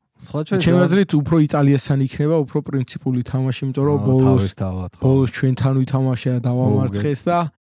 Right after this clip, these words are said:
Speaker 2: ეხლა ძალიან მნიშვნელოვანი თამაში იქნება, მაშინ ბიჭებმა მაგარი თამაში
Speaker 1: მაგრამ, ნუ,
Speaker 2: მოიგეს
Speaker 1: იტალიას
Speaker 2: და
Speaker 1: ეხა ხო ძალიან კაი გუნდი ყავს, სიდიაში ექვს ერთზე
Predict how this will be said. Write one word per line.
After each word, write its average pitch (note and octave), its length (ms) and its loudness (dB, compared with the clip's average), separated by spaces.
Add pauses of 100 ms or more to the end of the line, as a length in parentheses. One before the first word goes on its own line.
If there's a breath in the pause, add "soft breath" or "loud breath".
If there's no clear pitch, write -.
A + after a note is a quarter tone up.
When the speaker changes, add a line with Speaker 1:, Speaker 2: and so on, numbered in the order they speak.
(340)
Speaker 2:
ეხლა C#3 280 0
ძალიან B2+ 340 2
მნიშვნელოვანი B2 640 0
თამაში B2 440 -4
იქნება, C3 360 -6
მაშინ C3+ 300 -4
ბიჭებმა C3 420 -8
მაგარი A#2 380 -10
თამაში A#2+ 240 -6
Speaker 1:
მაგრამ, A#2+ 200 0
ნუ, C#3+ 60 2
Speaker 2:
მოიგეს B2+ 140 2
Speaker 1:
იტალიას D3 380 0
Speaker 2:
და C#3 80 -2
Speaker 1:
ეხა A#2+ 160 -4
ხო A2 140 -6
ძალიან G2+ 280 -2
კაი G#2 160 -4
გუნდი G2+ 240 -4
ყავს, - 180 -16
სიდიაში F#2+ 440 -8
ექვს G2 180 -8
ერთზე G#2+ 260 -2